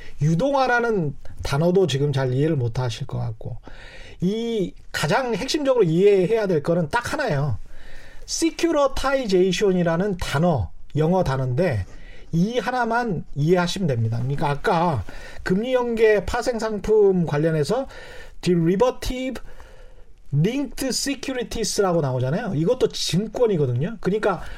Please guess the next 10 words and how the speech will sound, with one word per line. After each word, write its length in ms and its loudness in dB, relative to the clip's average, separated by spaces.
원래는 720 6
채권이 520 -2
말이죠. 340 2
우리가 340 2
채권이라고 640 0
하면 300 0
집에 560 2
채권을 760 2
드린다. 380 2
그러면 320 0